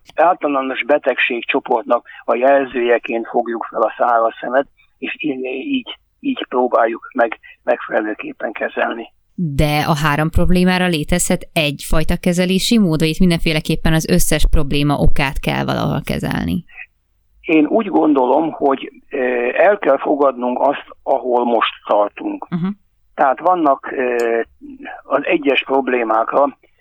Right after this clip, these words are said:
Speaker 1: gyógyszeres kezelési eljárások, gyógyszerek.
Speaker 2: Mhm.
Speaker 1: Ezek, ö, alapos vizsgálattal, ö, nagyon komoly kutatások, kutatási előzményekkel kialakított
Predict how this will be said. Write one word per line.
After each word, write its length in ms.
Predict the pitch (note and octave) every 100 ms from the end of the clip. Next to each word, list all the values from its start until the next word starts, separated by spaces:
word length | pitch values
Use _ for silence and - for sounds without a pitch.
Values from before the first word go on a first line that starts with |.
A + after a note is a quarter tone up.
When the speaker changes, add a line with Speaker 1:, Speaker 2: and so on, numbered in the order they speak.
| _ _
Speaker 1:
gyógyszeres 720 | - D#3+ C3 - B2 A2 G#2+ - - - _ _ _ _ _ _ _ -
kezelési 640 | B2 A#2 A2+ A2 G#2 A2+
eljárások, 720 | G#2+ G#2+ G#2 G#2 G#2+ - C#3+
gyógyszerek. 720 | D3+ A#2 - - A2 - - - _ _ _ _ _
Speaker 2:
Mhm. 220 | F3+ F3+
Speaker 1:
Ezek, 380 | G3+ F3+ F3+ -
ö, 1300 | - D3 - D3 D3 C#3 C#3 C3+ B2 B2 B2 A#2+ A#2+ C3+
alapos 520 | - F3 D3+ C3+ C3 -
vizsgálattal, 1000 | C#3 C3+ B2+ A#2+ A2+ A2+ - A2+ A2+ G#2+ - - - - _
ö, 960 | - - A#2 A2+ A2 A2 A2 A2 A2 G#2+
nagyon 360 | C3 C3+ B2 A#2
komoly 360 | - A#2+ A2+
kutatások, 680 | A2 D3 C3 A#2 B2 A2 A2+ - _ - - - _ - _ -
kutatási 540 | C#3+ B2 A#2 A2+ -
előzményekkel 840 | C#3 B2 A#2+ A2+ A#2 A2+ - A#2 A2+
kialakított 800 | C3 A#2 A2+ - A#2 A2+ A2